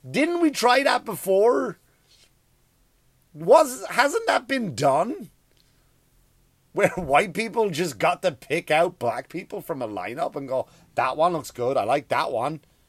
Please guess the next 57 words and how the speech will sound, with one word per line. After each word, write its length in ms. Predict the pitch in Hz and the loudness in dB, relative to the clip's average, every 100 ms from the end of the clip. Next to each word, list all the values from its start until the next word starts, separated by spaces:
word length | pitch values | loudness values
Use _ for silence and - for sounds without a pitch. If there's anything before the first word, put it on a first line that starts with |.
| _ _ _ _ - | _ _ _ _ -8
I'll 80 | 107 | -2
have 180 | 123 | 0
a 60 | 135 | 0
bit 200 | 120 127 | 2 0
of 80 | 113 | 0
that, 240 | 127 - | -4 -6
please." 540 | 123 120 147 190 - - _ _ _ _ _ _ _ _ _ _ _ 139 | -8 -6 -6 -8 -18 -20 _ _ _ _ _ _ _ _ _ _ _ 0
Didn't, 300 | 240 311 277 | 0 0 0
like, 380 | 214 170 - _ _ _ _ _ _ _ _ _ _ _ _ _ _ _ _ - | 0 0 -14 _ _ _ _ _ _ _ _ _ _ _ _ _ _ _ _ -8
is 80 | 214 | -6
this 180 | 233 226 | -6 -2
where, 160 | 254 254 | 2 2
is 60 | 214 | 0
this, 200 | 247 254 _ - | -6 -8 _ -10
you 120 | 262 | -2
know 80 | 269 | 2
what 80 | 285 | 2
I'm 100 | 277 | 4
trying 160 | 254 | 2
to 60 | 262 | 2
say? 280 | 240 262 262 | 4 4 4
It's 200 | 240 190 | -4 -4
like, 140 | 240 302 | -6 -6
it's 440 | 247 240 226 - | -10 -8 -8 -8
not, 320 | 233 233 - | -4 -2 0
it's 140 | 214 190 | -2 0
not 220 | 214 214 | 2 2
a 80 | 185 | 2
good 240 | 165 175 | 0 0
look 240 | 147 135 | 0 -2
for 180 | - 123 | -2 -6
us. 240 | 110 - - - | -6 -10 -18 -10
It's 120 | 165 | -6
just 160 | 170 151 | -4 -2
not 200 | 151 147 | 0 0
a 60 | |
good 120 | 131 131 | -2 -4
look 220 | 131 123 | -6 -6
for 240 | 113 107 | -4 -4
us. 240 | 101 - - _ _ _ _ _ | -4 -10 -20 _ _ _ _ _
But, 300 | 104 131 127 | 2 4 4
uh, 220 | - 127 131 | 2 2 2
I 100 | 151 | -2
think 180 | 151 151 | -4 -6
if 60 | |
you're 60 | 143 | -4
gonna 160 | 170 151 | -4 -2
have 140 | 151 | -4
the 60 | 131 | -2
black 260 | 139 135 | -2 -2
app, 160 | 127 - | -4 -2
don't 160 | 175 | -4
let 100 | 143 | -2
us 140 | 113 - | -6 -8
on. 240 | 95 101 | -8 -10
Just 220 | - 180 - | -12 -12 -6
don't, 320 | 165 156 | -4 -4